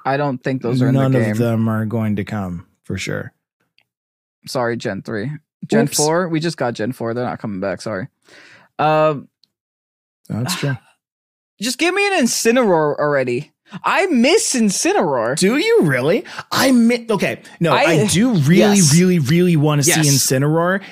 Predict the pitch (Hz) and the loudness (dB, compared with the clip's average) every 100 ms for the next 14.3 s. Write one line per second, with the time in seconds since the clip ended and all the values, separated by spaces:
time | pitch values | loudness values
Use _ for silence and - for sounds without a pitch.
0 | - 156 147 143 139 127 151 127 123 135 | -6 -2 2 2 0 0 0 0 -2 -2
1 | 123 107 107 117 104 95 76 - _ _ | -2 -2 -2 -2 -2 -4 -10 -16 _ _
2 | 147 202 285 277 220 196 220 220 185 151 | 0 0 2 0 0 0 0 0 0 0
3 | 139 156 214 160 147 131 113 101 - _ | 0 0 0 -2 -2 -2 -4 -6 -8 _
4 | _ _ - 269 196 - 254 247 269 285 | _ _ 2 4 4 2 2 0 0 0
5 | - 320 302 233 151 147 - - 381 381 | 0 0 0 -2 0 -2 -4 -10 -6 -2
6 | 226 - - - 277 269 339 170 180 180 | -2 -4 -10 -6 -2 0 0 2 2 2
7 | 185 185 180 156 135 135 143 151 180 202 | 2 2 2 2 0 0 0 2 2 0
8 | 156 131 127 127 - - - 131 131 120 | 0 0 -2 -4 -8 -12 -8 -4 -2 0
9 | 143 135 113 - 135 110 _ _ _ _ | 0 -2 -2 -2 -4 -4 _ _ _ _
10 | _ _ 160 147 143 - - _ _ _ | _ _ -4 0 0 -4 -10 _ _ _
11 | _ - - _ _ _ _ _ _ 185 | _ -20 -20 _ _ _ _ _ _ -6
12 | - 156 143 - 170 165 196 180 - 185 | 0 2 2 2 0 2 0 0 0 2
13 | 180 220 208 170 - - 175 170 156 147 | 2 2 2 0 0 -2 0 0 0 -2
14 | 139 139 | -2 -4